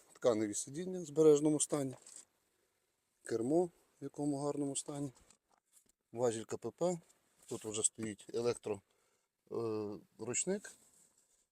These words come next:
сенсорна мультимедіа, двозонний клімат-контроль. Точний пробіг сто п'ятдесят тисяч п'ятсот тридцять п'ять кілометрів.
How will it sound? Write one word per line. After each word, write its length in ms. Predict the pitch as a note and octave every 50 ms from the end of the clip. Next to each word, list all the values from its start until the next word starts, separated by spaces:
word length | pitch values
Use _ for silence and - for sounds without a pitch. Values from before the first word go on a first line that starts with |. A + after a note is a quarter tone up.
| _ _ -
сенсорна 480 | - - B2 A2 - - G#2 G#2 G#2+
мультимедіа, 560 | G2+ G#2 A2 A2 - D3 F3 F#3 F3+ E3+ E3 C#3
двозонний 420 | A2 G#2+ G#2+ G#2+ A2 G2+ G2+ G2
клімат-контроль. 760 | - - G#2+ G#2 G2 - - - B2 B2 - E3+ F3 F3+ E3 D3+ _ _ _ _ _ _ _ _ _ _ _ _ _ _ _ _ _ _ _ _ _ _ _ _ _ _ _ _ _ _ _ _ -
Точний 320 | - C#3+ C3 - C3+ C3
пробіг 360 | - - C3 B2+ A2 F#2+ -
сто 180 | - - - A#2
п'ятдесят 360 | A2 B2 G#2+ - - B2 -
тисяч 280 | - A#2+ G#2 - G2 -
п'ятсот 300 | - - - - A2 G2
тридцять 260 | - G#2 G2 - -
п'ять 160 | - G2+ -
кілометрів. 680 | - - G#2+ G2+ A2 A#2+ C3+ D3 D3 - D#3+ F3+ F3+